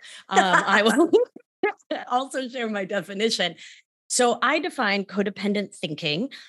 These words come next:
uh, as a, a mindset and a somatic way of relating to the world in which we chronically, unintentionally, and habitually source our sense of wellness, worth, and value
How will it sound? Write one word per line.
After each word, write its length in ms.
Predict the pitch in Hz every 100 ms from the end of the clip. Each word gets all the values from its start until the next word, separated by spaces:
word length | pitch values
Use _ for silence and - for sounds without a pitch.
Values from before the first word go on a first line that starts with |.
| - -
uh, 320 | 180 165 139 -
as 360 | 196 196 - -
a, 340 | 202 190 185 -
a 160 | 185 190
mindset 600 | 180 180 175 233 247 285 277
and 120 | 196
a 200 | 170 165
somatic 800 | - - 175 165 170 202 233 240 -
way 220 | 165 165
of 160 | 165 160
relating 480 | 160 143 151 156 151
to 140 | -
the 100 | 156
world 460 | 151 151 143 156 - - - - -
in 140 | 196 180
which 220 | 180 -
we 100 | 170
chronically, 840 | - - 180 214 262 277 302 320 _ _ 202
unintentionally, 1000 | 190 180 - 190 196 - 202 165 156 -
and 140 | 170
habitually 800 | 185 240 202 196 - 160 139 139 _ _ _ _
source 540 | - - 202 226 247 - -
our 160 | 185
sense 400 | 175 - 185 175 -
of 160 | 165 151
wellness, 600 | 156 160 196 285 311 - _ _ _ -
worth, 520 | 175 202 269 - _ _ _
and 180 | 202 180
value 500 | 156 139 160 262 330